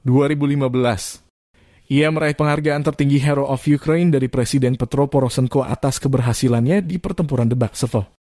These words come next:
Karir Jenderal Saptala bertahan hingga era Presiden Zelensky. Nama lengkapnya Serhiy Oleksandrovich Saptala. Kementerian Pertahanan Ukraina juga merilis sebanyak tiga ratus dua puluh tentara Rusia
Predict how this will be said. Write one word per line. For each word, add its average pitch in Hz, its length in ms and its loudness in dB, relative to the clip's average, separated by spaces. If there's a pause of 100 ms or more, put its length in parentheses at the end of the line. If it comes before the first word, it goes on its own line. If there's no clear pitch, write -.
(580)
Karir 127 260 0
Jenderal 131 560 0
Saptala 117 400 0
bertahan 113 560 0
hingga 123 400 2
era 135 160 2
Presiden 127 560 0
Zelensky. 113 800 0 (800)
Nama 139 320 0
lengkapnya 170 400 0
Serhiy 156 320 0
Oleksandrovich 156 880 0
Saptala. 101 720 -2 (880)
Kementerian 131 480 0
Pertahanan 139 480 -4
Ukraina 143 400 0
juga 127 240 2
merilis 117 560 0 (240)
sebanyak 113 480 0
tiga 117 240 2
ratus 113 240 -2
dua 120 240 4
puluh 120 240 2
tentara 104 400 -2
Rusia 107 640 -2